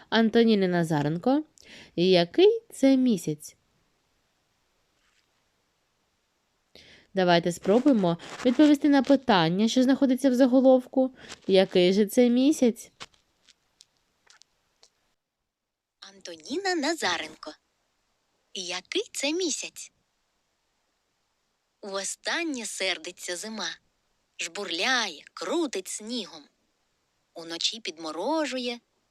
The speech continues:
Speaker 2: а вдень відпускає. Теплий вітер допомагає сонцю. Тануть сніги, біжать гомінливі струмки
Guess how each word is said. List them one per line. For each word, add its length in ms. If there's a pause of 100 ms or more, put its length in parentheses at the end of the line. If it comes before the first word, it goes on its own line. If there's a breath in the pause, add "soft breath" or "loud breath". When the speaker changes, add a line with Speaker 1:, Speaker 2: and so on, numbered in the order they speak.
(180)
Speaker 2:
а 140
вдень 300
відпускає. 880 (920)
Теплий 440
вітер 520 (120)
допомагає 800
сонцю. 540 (1700)
Тануть 380
сніги, 600 (640)
біжать 420
гомінливі 580
струмки 600